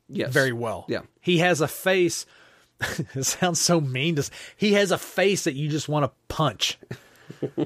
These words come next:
Speaker 2: And so when he has, when he has, like, a rage or an anger face, you believe it.
Speaker 1: Yeah.
Speaker 2: That's what
Speaker 1: Yeah.
Speaker 2: his face look-, he looks like someone who's pissed off.
Speaker 1: Yeah. And I, but I, as you were saying that, that's what I'm thinking of, like,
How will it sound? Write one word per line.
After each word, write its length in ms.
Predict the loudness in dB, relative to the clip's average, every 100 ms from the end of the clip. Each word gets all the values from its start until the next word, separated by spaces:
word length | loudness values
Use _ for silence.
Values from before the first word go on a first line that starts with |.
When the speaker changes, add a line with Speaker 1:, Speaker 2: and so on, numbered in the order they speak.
| -6 _ 0
Speaker 2:
And 140 | 0
so 160 | 2 0
when 160 | 0
he 220 | 0 0 2
has, 600 | 2 2 2 0 -4 -10 _ _
when 160 | -2
he 160 | 0 0
has, 400 | 0 0 -2 -4
like, 180 | -4 -2
a 80 | -4
rage 500 | -2 -2 2 2 0
or 120 | -2
an 80 | -6 -10
anger 340 | -10 -4 -4
face, 340 | 0 2 2 2
you 80 |
believe 380 | 0 4 4 2
it. 60 | 0
Speaker 1:
Yeah. 140 | -4 -4 -10 _ _ _
Speaker 2:
That's 260 | 2 2 2
what 280 | 2 2 -2 _
Speaker 1:
Yeah. 200 | -6 -6 -2
Speaker 2:
his 180 | 0 0
face 300 | 2 0 2
look-, 140 | 0
he 160 | 4 2
looks 320 | 4 2 2
like 120 | 0
someone 320 | 2 2 4
who's 200 | 4 2
pissed 360 | 0 0 0 2
off. 280 | 0 0 -4
Speaker 1:
Yeah. 140 | -8 -8 -8
And 160 | 0 0
I, 160 | 0 0
but 160 | 0 2
I, 140 | 2
as 260 | 2 -2 2
you 60 | 0
were 80 |
saying 300 | 2 2 4
that, 160 | 4 4
that's 160 | 2 2
what 80 |
I'm 60 | 0
thinking 220 | 2 2
of, 60 | 2
like, 220 | 0 -2